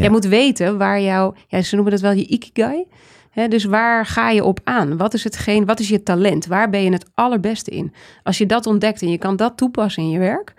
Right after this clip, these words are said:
dan kun je in een flow komen. Als jij iets moet doen wat je afschuwelijk vindt of wat totaal niet bij je talent past, waarom, dan zul je echt niet in een flow raken.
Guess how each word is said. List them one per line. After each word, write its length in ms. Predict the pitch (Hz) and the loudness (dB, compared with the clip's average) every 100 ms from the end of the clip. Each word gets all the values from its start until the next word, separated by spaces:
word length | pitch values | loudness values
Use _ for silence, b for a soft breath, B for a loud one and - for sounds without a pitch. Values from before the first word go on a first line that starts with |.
| B B B B | B B B B
dan 220 | 180 247 | -2 0
kun 120 | 240 180 | 0 0
je 60 | |
in 80 | 165 | -2
een 60 | 180 | -2
flow 260 | 254 233 | -2 -4
komen. 300 | - 143 151 | -4 -6 -4
Als 120 | 196 | -4
jij 120 | 220 - | -2 -2
iets 140 | 220 | 2
moet 160 | 214 196 | 2 4
doen 160 | 247 | 2
wat 120 | 220 196 | 2 -2
je 120 | 214 | -6
afschuwelijk 600 | - - - 294 202 - | -8 -8 -2 0 0 -2
vindt 260 | 180 233 | -2 -2
of 80 | 233 | -2
wat 120 | 196 | -6
totaal 340 | 202 190 254 285 | -6 -4 -2 0
niet 160 | 220 | 0
bij 160 | 185 196 | 0 0
je 60 | 180 | 0
talent 380 | 180 202 226 | -2 -2 -2
past, 260 | - 208 - | -4 -8 -4
waarom, 260 | 202 202 196 | -2 -2 0
dan 160 | 202 | 0
zul 200 | 196 220 | 2 2
je 100 | 226 | 2
echt 140 | 254 - | -2 -4
niet 140 | 226 | -2
in 60 | 196 | -2
een 60 | |
flow 260 | - 247 208 | -2 -2 -2
raken. 320 | 151 151 156 | -2 -4 -8